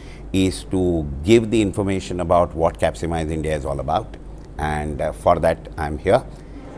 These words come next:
We have started this, we are fortunate, and we, I can proudly say that in a span of three months, we already have more than five hundred corporates with an aggregate turnover of more than thirty thousand crore who have registered with us.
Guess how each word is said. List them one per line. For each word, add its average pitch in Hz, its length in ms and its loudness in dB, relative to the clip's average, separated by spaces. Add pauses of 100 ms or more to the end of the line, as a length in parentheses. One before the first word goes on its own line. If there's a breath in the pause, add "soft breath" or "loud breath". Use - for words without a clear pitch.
We 76 140 -2
have 78 140 -2
started 117 460 4
this, 131 280 6
we 107 160 6
are 98 40 6
fortunate, 117 640 2
and 98 220 2
we, 90 200 2
I 82 120 2
can 85 200 -2
proudly 104 440 6
say 117 220 2
that 120 180 2
in 104 80 -2
a 92 80 -4
span 92 340 0
of 87 80 -4
three - 240 -2
months, 107 420 0
we 95 160 0
already 90 380 2
have 87 220 0
more 87 180 -4
than 87 180 -4
five 95 340 0
hundred 92 340 -2
corporates 87 520 0 (500 loud breath)
with 82 180 2
an 87 100 4
aggregate 92 440 2
turnover 95 400 2
of 90 120 -4
more 90 200 0
than 90 180 0
thirty 95 240 0
thousand 85 380 0
crore 87 260 -2
who 85 160 -2
have 80 120 0
registered 82 520 -2
with 80 180 -4
us. - 300 -4